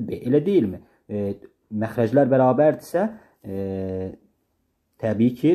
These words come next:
sürətləri cəmləmək olar. Bu zamanda səksanı da üçə vururam. Baxın, çarpaz vururam, eləyir iki yüz qırx pi. Yəni,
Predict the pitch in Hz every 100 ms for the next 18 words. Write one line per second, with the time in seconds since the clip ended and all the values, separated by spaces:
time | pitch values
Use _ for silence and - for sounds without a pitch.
0 | 190 113 110 110 110 156 117 104 101 151
1 | 107 85 - 190 196 170 156 113 147 -
2 | _ - 156 147 151 165 196 214 - -
3 | 165 120 98 101 113 131 185 - 160 139
4 | 135 170 147 127 127 131 143 - 127 135
5 | 160 - - 127 95 98 - - - _
6 | _ - - 165 139